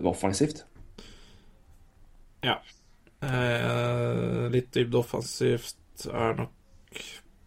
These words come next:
Speaker 2: bra. De s-, er jo bra stilt defensivt, er det ikke det?
Speaker 1: Webber, Yossi, Ellis,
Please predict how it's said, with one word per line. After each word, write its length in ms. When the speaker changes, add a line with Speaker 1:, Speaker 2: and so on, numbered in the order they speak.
Speaker 2:
bra. 320
De 160
s-, 480
er 380
jo 80
bra 220
stilt 540
defensivt, 520
er 80
det 80
ikke 140
det? 540
Speaker 1:
Webber, 260
Yossi, 400
Ellis, 320